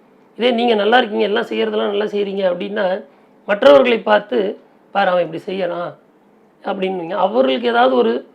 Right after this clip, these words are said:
பெரிய அளவுல முன்னேற்றம்லாம் நடந்துச்சுன்னா, அவங்கள பார்த்து பொறாமைக்கப்படக்கூடிய அளவு கூட மனசு போகும். மனித மனம் இல்லைங்களா? மனித மனம் என்ன சொல்லுவாங்க?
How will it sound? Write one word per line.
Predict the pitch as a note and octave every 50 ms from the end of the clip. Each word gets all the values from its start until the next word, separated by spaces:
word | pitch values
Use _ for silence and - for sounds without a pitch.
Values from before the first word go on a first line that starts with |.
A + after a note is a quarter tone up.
| _ _ _ _ _
பெரிய | G#3+ G#3+ A#3+ A#3+ A3
அளவுல | G#3+
முன்னேற்றம்லாம் | G#3 G3+ G#3 G#3 G#3+ G#3 G3 F#3+ G#3 A3+ A3 A3 G#3 F#3 F#3 G3+ G3+ F#3
நடந்துச்சுன்னா, | F3+ F3+ F#3 F#3+ E3+ - A3+ A3
அவங்கள | F#3 F3+ F3 E3+
பார்த்து | F3+ F#3 F#3+ F#3 G3+ - -
பொறாமைக்கப்படக்கூடிய | F#3+ G3 A#3+ C4+ C#4+ C#4 - - - F3 F#3+ F3+ F3 F3 E3 E3+ E3+ E3 E3 E3
அளவு | D#3+ D#3+ E3+ E3+ E3 - _
கூட | - F3 G#3+ - - - _ _ _ _ _ _ _
மனசு | - F3+ G3+ G3 - G#3 D#3+
போகும். | - F#3+ F#3 F3+ E3 - - _ _ _ _ _ _ _ _
மனித | - F#3+ A#3 C4 C4+ A#3
மனம் | G3+ F#3 F#3 F3+ E3+
இல்லைங்களா? | D#3 D#3 D#3 D3 D#3 D3+ D#3+ F3 F3 D#3 - _ _ _ _ _ -
மனித | F#3 G#3+ A#3+ A#3+ A#3
மனம் | G#3+ G3+ G#3 G#3+ G#3 G3
என்ன | F#3 F#3+ G3 F#3
சொல்லுவாங்க? | - F#3+ F3 E3 E3 D#3+ D#3+ D#3 D#3+